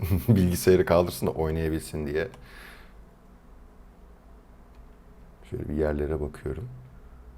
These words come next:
Mesela işte atın şurasında bir şey var. İsminin ne olduğunu bilmiyorum.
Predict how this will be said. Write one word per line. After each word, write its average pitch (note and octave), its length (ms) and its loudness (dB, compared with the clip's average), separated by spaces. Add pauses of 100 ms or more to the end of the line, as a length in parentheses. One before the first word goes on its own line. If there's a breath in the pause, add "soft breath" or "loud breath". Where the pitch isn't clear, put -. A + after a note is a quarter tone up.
(1700 soft breath)
Mesela D#2 400 2
işte - 220 -6
atın F2 420 -2
şurasında E2 580 -2
bir - 40 -8
şey D#2+ 260 2
var. - 280 -8 (600 soft breath)
İsminin A2 280 0
ne G2+ 40 4
olduğunu F#2+ 320 4
bilmiyorum. E2 480 -2